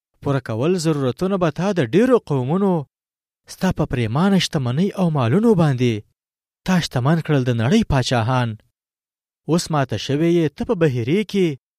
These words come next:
ډوبه شوې یې ته د بحیرې په تل کې. ستا مالونه او ټول خلک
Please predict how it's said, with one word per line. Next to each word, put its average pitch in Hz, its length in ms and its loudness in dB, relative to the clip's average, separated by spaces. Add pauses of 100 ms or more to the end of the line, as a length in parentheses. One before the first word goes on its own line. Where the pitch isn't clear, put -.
(320)
ډوبه 135 240 0
شوې 240 320 0
یې 147 220 2
ته - 140 -8
د 160 80 -2
بحیرې 120 440 -2
په - 120 -4
تل 208 220 -2
کې. 135 240 -6 (640)
ستا - 300 -4
مالونه 156 440 -2
او 156 200 -2
ټول 185 260 0
خلک 196 360 0